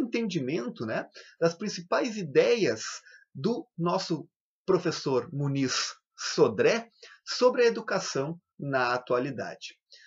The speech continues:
É, nós temos então como texto base, né, do desenvolvimento das ideias aqui, o livro do professor Muniz Sodré,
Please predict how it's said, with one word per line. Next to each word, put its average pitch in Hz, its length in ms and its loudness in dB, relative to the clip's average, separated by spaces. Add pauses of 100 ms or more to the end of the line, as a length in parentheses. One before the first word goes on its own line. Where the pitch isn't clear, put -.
(120)
É, 120 500 2
nós - 180 -2
temos 190 260 0
então 147 240 0
como 123 320 -6
texto 147 380 -2
base, 117 640 0
né, 120 240 -2
do 139 180 -4
desenvolvimento 117 600 -6
das 107 180 -2
ideias 104 420 -6
aqui, 180 360 -4
o 233 80 -6
livro 147 440 -2
do 113 140 -4
professor 117 480 -6
Muniz 107 380 -10
Sodré, 156 540 0